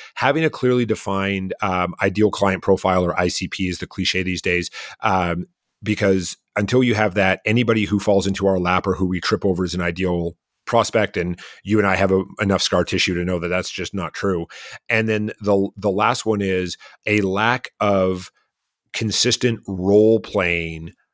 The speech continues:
by the leader with their salespeople. The, the hardest four inches to move in our life is our brain to our mouth.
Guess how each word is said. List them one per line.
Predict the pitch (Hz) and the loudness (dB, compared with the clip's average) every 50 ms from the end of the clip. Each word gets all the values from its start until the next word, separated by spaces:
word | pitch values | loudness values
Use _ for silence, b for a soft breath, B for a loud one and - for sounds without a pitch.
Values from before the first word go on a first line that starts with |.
| _ _ _ | _ _ _
by | 98 85 80 104 101 110 120 | -14 -4 0 2 2 4 2
the | 117 104 110 | 4 2 2
leader | 107 101 101 98 95 90 92 90 87 87 85 87 b b b b _ | 2 2 0 0 0 2 2 2 2 0 -2 -4 b b b b _
with | 90 90 90 101 101 - - - | -12 -4 -2 -2 -2 -2 -6 -12
their | 104 95 95 92 90 | -4 -2 -2 0 0
salespeople. | - - 95 95 90 85 - - 90 - - 78 76 73 B B B B B _ | 0 0 0 0 0 -2 -4 -6 -6 -4 -4 -6 -6 -6 B B B B B _
The, | 104 92 87 90 - | 0 0 0 0 -2
the | - 90 98 92 | -2 -2 -2 0
hardest | - - - 117 120 123 123 113 | 0 -2 2 2 4 4 4 0
four | - - 113 110 | 2 4 4 4
inches | 110 107 - 107 101 - | 4 4 0 -4 -4 -2
to | 104 | 0
move | 98 98 101 98 | 0 2 2 2
in | 98 | 2
our | 98 92 | 2 2
life | 87 87 95 92 - | 2 0 0 0 -2
is | 98 87 | -4 -2
our | 85 85 82 | -2 -4 -4
brain | 82 - 87 90 98 101 | -2 -2 -2 0 0 -2
to | 90 92 90 | 0 0 0
our | 87 82 | 0 0
mouth. | 82 82 82 92 113 139 147 - | 0 0 2 2 2 2 0 -4